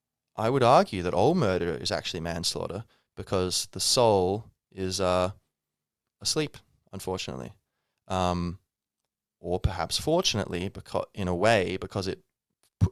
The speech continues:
is part of the story. So, of pushing things further on. So, like, you call that the problem of evil. Like, "Oh, how could there be evil in the world?" But I would contend, and I'm gonna talk about in a bit,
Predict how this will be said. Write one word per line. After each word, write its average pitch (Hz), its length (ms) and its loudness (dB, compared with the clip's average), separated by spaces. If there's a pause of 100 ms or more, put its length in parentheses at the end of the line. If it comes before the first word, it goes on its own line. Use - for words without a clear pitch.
(120)
is 101 160 -6
part 104 320 4
of 90 60 -4
the - 60 -4
story. 107 540 2 (680)
So, 95 320 4 (840)
of 95 160 -2
pushing 104 300 2
things 90 440 -2
further 90 400 0
on. 85 260 -2 (440)
So, 90 160 -4
like, 85 200 -4
you 107 100 -12
call 95 180 0
that 85 120 -2
the 104 60 -4
problem 104 380 2
of 87 100 -4
evil. 90 320 -4
Like, 85 200 0
"Oh, 110 120 2
how 107 160 2
could 107 160 -4
there 98 60 -2
be 104 160 -4
evil 104 220 0
in 90 100 0
the 90 60 -2
world?" 87 320 2 (320)
But 104 100 2
I 107 140 10
would 104 160 0
contend, 90 440 0
and - 120 -10
I'm 82 260 -8
gonna 82 120 -12
talk 90 200 -2
about 92 280 0
in 92 100 -4
a 90 40 -4
bit, 131 260 2